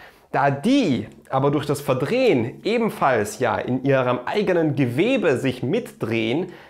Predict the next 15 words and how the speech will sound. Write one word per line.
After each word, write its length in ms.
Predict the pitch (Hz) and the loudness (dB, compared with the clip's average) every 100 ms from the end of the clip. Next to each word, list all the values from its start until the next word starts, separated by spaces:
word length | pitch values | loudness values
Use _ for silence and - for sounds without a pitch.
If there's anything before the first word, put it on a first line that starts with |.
| - | -6
erzeugen 640 | 143 143 - 190 254 214 | -6 -4 0 2 2 2
sie 160 | 160 170 | 0 0
ab 160 | - | -2
einem 160 | 156 143 | 0 0
gewissen 480 | 131 165 269 - 190 | 0 0 -2 -2 -2
Punkt 460 | 202 190 - - | 0 2 0 -4
eine 240 | 123 113 104 | -2 -2 0
höhere 400 | 175 277 233 185 | 2 2 2 0
Spannung, 640 | - 160 135 123 170 202 - - - - | -2 0 0 0 -2 -6 -16 -20 -20 -4
als 380 | 147 208 220 - | 0 2 0 -2
das 180 | 139 | -4
Drehgelenk 600 | - 156 202 185 160 165 - | 0 0 0 2 2 0 -2
wieder 200 | 135 87 | -2 0
ausgleichen 560 | 180 208 - 113 123 | 0 0 0 -2 -2
kann, 240 | 117 147 | -2 -2